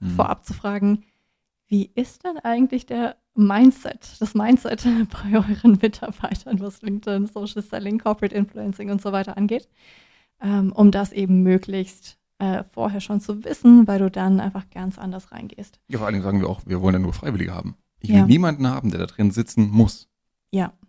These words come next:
Speaker 1: Weil, also wir können das aushalten. Das ist unser Job, das auszuhalten. Da dürfen wir uns auch nichts vormachen. Aber der,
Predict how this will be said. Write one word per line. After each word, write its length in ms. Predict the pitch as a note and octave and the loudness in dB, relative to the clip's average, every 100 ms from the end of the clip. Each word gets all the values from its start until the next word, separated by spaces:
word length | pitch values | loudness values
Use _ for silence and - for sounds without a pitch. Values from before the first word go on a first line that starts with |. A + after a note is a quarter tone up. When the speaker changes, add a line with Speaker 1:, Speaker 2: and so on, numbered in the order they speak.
| _ _ | _ _
Speaker 1:
Weil, 240 | G#2 G2+ G#2 _ _ _ | -4 -2 -4 _ _ _
also 160 | A#2+ B2 | 0 2
wir 80 | |
können 120 | D#3+ A2+ | 2 2
das 80 | |
aushalten. 360 | D#2+ G2+ E2+ F#2 | 0 -6 -8 -2
Das 80 | D3+ | 0
ist 60 | |
unser 120 | F3 G#2+ | 0 0
Job, 160 | G#2 | -2
das 140 | - D#2+ | -6 -6
auszuhalten. 500 | F#2+ - D#2 C2+ - | -6 -6 -12 -12 -10
Da 180 | E2 - _ _ | -10 -10 _ _
dürfen 320 | _ A2 A2 | _ 0 2
wir 40 | |
uns 60 | F2+ | 2
auch 60 | |
nichts 140 | F2 - | -2 -6
vormachen. 360 | B2+ D2+ - | -4 -4 -8
Aber 280 | E2 E2+ E2+ - _ _ | -10 -6 -6 -6 _ _
der, 100 | - | -8